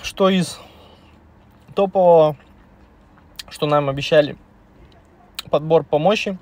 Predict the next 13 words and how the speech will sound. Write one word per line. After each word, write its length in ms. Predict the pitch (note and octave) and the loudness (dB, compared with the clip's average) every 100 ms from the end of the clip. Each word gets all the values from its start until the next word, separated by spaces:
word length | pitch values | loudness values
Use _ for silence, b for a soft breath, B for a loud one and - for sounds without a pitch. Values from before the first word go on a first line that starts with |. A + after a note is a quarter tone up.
| - | -10
Где 200 | D#3+ E3 | -4 -2
подбор 320 | D#3 C#3+ C#3 | -4 -4 -6
по 140 | - C#3 | -6 -10
мощи? 280 | C#3 - | -10 -10
Да 80 | C#3+ | -8
ничего. 360 | D#3 E3 - - - - - - - - - _ - | -8 -8 -12 -16 -20 -20 -20 -20 -20 -20 -20 _ -6
Топ-один 460 | D#3+ D3 D3 D3 | -4 -4 -6 -8
пятьсот 320 | C3+ C3+ D#3 D3 | -10 -8 -8 -6
миллионов. 420 | C3+ B2+ C3 - - - - _ - - - - - | -8 -8 -10 -14 -20 -20 -20 _ -20 -20 -20 -20 -6
Собака 400 | - D3 D3 C3 | -2 0 0 -2
вторая 380 | - C3+ A#2 - | -6 -4 -4 -8
пятьсот 320 | - - D#3+ - | -12 -4 -4 -4
миллионов. 420 | C3+ C3 B2+ | -10 -10 -12